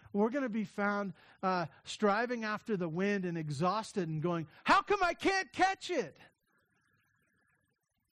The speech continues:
And to know this, that life isn't found in the stuff of this life. It's found in the God above.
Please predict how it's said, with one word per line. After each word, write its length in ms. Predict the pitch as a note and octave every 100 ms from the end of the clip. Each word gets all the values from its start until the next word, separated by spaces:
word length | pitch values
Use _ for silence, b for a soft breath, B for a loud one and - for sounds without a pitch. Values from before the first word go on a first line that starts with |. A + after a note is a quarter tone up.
| -
And 120 | D#3
to 100 | E3
know 220 | D#3+ E3
this, 480 | D3+ E3 E3 C#3 -
that 200 | - C#3
life 380 | C#3 C#3+ D#3+ D3+
isn't 320 | F3+ E3 D3
found 640 | - F#3 G3+ D#3 A#2+ A#2+ - B B B _ _ _ _
in 100 | C#3+
the 80 | C#3
stuff 400 | C3 - D#3+ D3+
of 140 | C3 A#2+
this 240 | D3 -
life. 260 | B2 A2+ -
It's 160 | C3
found 460 | - D3 D3 D3 D3
in 140 | C3
the 60 | B2
God 360 | A#2+ C3 C#3+
above. 600 | C3+ A#2 C3 C3 - -